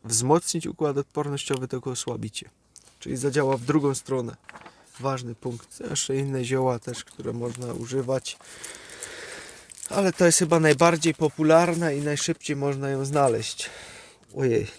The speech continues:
tu jest jakiś strasznie długi komentarz. <laughs> Witaj, poruszyłeś bardzo ciekawy temat. W pewnym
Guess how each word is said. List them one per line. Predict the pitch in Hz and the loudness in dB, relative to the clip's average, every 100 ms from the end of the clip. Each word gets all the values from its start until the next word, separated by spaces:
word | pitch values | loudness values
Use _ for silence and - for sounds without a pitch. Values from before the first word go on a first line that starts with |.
| - | -10
tu | |
jest | 113 117 | -6 -4
jakiś | 120 - | -6 -6
strasznie | - 151 147 - 120 | 4 6 6 4 -8
długi | 120 127 117 | -6 -6 -6
komentarz. | 113 123 127 120 104 - - - 180 240 262 247 - - | -8 -4 -4 -4 -8 -16 -6 0 6 8 8 4 -8 -20
<laughs> | _ _ _ - _ _ | _ _ _ -20 _ _
Witaj, | 127 151 127 110 | -2 0 2 0
poruszyłeś | - 131 143 - 160 156 143 - - 127 | -2 0 2 6 8 8 6 2 -8 -6
bardzo | 107 131 139 135 | 0 0 0 -4
ciekawy | - - 135 127 135 | -4 -4 -2 -2 2
temat. | 156 135 110 - | 4 4 2 -4
W | - | -16
pewnym | _ 147 160 165 156 | _ 2 2 2 0